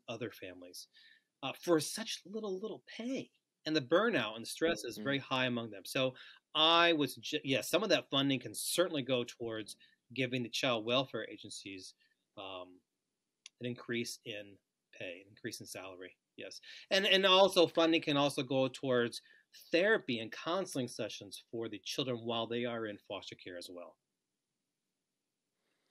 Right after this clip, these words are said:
Speaker 2: What's the, what's the, like, it seems like such a,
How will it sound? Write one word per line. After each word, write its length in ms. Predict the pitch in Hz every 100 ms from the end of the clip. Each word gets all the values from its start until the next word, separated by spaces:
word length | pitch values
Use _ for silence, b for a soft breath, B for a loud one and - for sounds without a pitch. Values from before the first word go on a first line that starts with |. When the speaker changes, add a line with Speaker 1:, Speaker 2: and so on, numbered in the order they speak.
| b b b _
Speaker 2:
What's 360 | - 190 202 -
the, 360 | 226 208 175 - - - - -
what's 420 | - 143 180 -
the, 480 | - 160 151 143 - B B B B B B B _ _ _ _ _ _ _ _ _ _ _ B B B B 156
like, 100 | 165
it 100 | -
seems 320 | 196 196 196
like 140 | 160
such 300 | - 160 -
a, 300 | 147 127 120